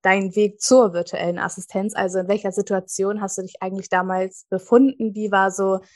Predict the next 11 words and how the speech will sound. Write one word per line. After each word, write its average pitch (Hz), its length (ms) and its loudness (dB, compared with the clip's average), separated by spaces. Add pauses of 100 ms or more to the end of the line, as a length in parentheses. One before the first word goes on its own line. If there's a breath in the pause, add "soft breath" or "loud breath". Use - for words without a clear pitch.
(380 soft breath)
dein 190 420 2
Weg 196 380 2
hin 196 440 -6
zur 175 420 2
virtuellen 180 760 -4 (260)
Assistenz? 175 680 -6
Also 180 260 -2
vielleicht 190 400 -2
auch 196 80 -6
so, 190 140 -4
okay, 185 400 -2